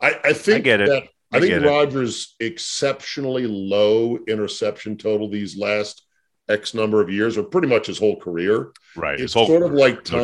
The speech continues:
Speaker 2: doubt.
Speaker 1: Brady's avocado ice cream. It's like,
Speaker 2: <laughs>
Speaker 1: "Bro,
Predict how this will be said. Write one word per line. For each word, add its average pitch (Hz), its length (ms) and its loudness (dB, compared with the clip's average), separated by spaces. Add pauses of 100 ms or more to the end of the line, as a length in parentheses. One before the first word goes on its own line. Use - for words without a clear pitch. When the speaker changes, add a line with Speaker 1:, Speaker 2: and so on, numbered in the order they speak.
(100)
Speaker 2:
doubt. 113 60 -8
Speaker 1:
Brady's 107 500 -2
avocado 98 680 -2
ice 80 260 -8
cream. 110 460 -10 (380)
It's 117 180 0
like, 262 240 6 (220)
Speaker 2:
<laughs> - 220 4
Speaker 1:
"Bro, 117 500 4